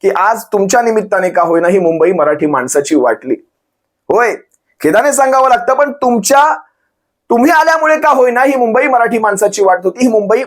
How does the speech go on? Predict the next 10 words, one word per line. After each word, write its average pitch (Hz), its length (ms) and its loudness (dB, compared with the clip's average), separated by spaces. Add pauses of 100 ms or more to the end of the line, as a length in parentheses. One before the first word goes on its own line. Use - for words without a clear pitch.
(100)
मराठीमय 247 580 0
वाटत 202 320 0
होती, 151 360 -6
भगवीमय 190 540 0
वाटत 135 280 -2
होती. 104 420 -10
असो, - 300 -4 (1200)
सन्माननीय 240 360 0
राजसाहेबांनी 233 600 0 (400)
कुठेही 226 380 0